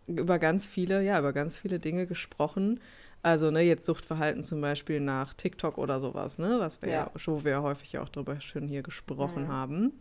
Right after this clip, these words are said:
Speaker 1: Und genau, haben diesen, haben unseren Vibe damit so gestartet mit, wir machen quasi eine Neujahresfolge, wo wir uns selber auch noch mal so ein bisschen neu erfinden, hatte ich das Gefühl.
Speaker 2: Mhm.
Speaker 1: Und dann haben wir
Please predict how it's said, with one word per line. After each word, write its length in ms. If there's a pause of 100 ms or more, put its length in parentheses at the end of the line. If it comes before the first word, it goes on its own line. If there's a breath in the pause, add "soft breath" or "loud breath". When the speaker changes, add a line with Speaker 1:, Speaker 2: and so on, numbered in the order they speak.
(1300 loud breath)
Speaker 1:
Und 480
genau, 320
haben 300
diesen, 520
haben 160
unseren 480
Vibe 280
damit 240
so 120
gestartet 680
mit, 380
wir 120
machen 260
quasi 500
eine 360
Neujahresfolge, 1000
wo 120
wir 120
uns 180
selber 300
auch 100
noch 140
mal 100
so 80
ein 60
bisschen 280
neu 200
erfinden, 680
hatte 140
ich 80
das 220
Gefühl. 460 (680 loud breath)
Speaker 2:
Mhm. 80
Speaker 1:
Und 500
dann 440 (100)
haben 380
wir 520